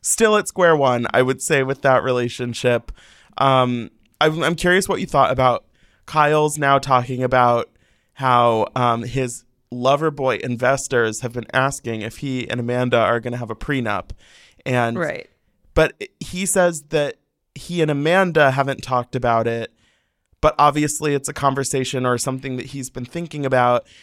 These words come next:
Speaker 1: And now he's talking about it with Carl and with other people. And it's like, I still
Speaker 2: With
Speaker 1: just don't
Speaker 2: Austin.
Speaker 1: understand. I'm like, "Why are you having this conversation with someone else on camera and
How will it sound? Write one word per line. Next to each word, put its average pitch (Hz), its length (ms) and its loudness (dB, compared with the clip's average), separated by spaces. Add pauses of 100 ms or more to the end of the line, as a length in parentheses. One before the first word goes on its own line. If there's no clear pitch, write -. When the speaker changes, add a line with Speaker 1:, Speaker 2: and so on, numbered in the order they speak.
(100)
Speaker 1:
And 135 140 -2
now 143 200 4
he's 147 180 -4
talking 135 340 -2
about 123 300 2
it 123 180 0
with 123 420 -6 (400)
Carl 147 440 2
and 143 140 -4
with 143 120 -6
other 131 180 -4
people. 151 280 -6
And 139 100 -4
it's - 180 -10
like, 135 320 -10
I 156 140 -4
still 170 280 -2
Speaker 2:
With 170 80 -4
Speaker 1:
just 180 180 0
don't 156 80 0
Speaker 2:
Austin. 175 100 0
Speaker 1:
understand. 156 500 -8 (540)
I'm 185 100 2
like, 190 220 -2 (220)
"Why 196 360 4
are 254 80 2
you 233 180 -2
having 190 300 -2
this 170 160 -6
conversation 165 680 -4
with 147 160 -6
someone 202 460 2
else 180 440 0
on 151 220 0
camera 120 640 0 (600)
and 156 220 2